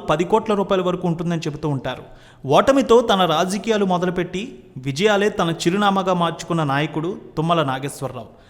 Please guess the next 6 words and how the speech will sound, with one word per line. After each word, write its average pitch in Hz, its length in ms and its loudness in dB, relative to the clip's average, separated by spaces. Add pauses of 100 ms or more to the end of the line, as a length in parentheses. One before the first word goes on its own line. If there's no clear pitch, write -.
(160)
ఆయనపై 190 340 4
ఎలాంటి 196 520 0
అవినీతి 202 400 0 (100)
ఆరోపణలు 175 540 0
లేవు. 127 180 -10 (320)
ప్రజానాయకుడిగా 180 960 0